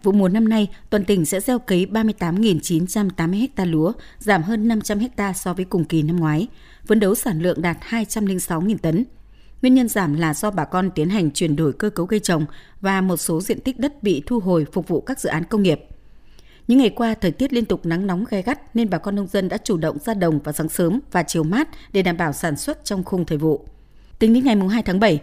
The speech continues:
các địa phương trong tỉnh đã gieo cấy được trên hai mươi lăm nghìn ba trăm ba mươi ha,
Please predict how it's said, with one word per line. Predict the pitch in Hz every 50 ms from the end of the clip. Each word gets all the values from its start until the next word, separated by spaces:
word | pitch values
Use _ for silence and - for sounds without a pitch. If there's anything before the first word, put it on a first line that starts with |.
| - - -
các | 262
địa | 262 254 -
phương | - 254 233 233
trong | - 240 220
tỉnh | - 220 196 156 139
đã | 147 160 - -
gieo | - 226 226 214
cấy | 220 - 185 175 208
được | 220 220 143 -
trên | - 220 208 196
hai | 180 202 240
mươi | 240 226 220
lăm | 220 220 214 214 208
nghìn | 196 175 160 151 - -
ba | 190 208 196
trăm | - - 196 190 180
ba | 190 185
mươi | 180 185 240 240 - -
ha, | 180 175 170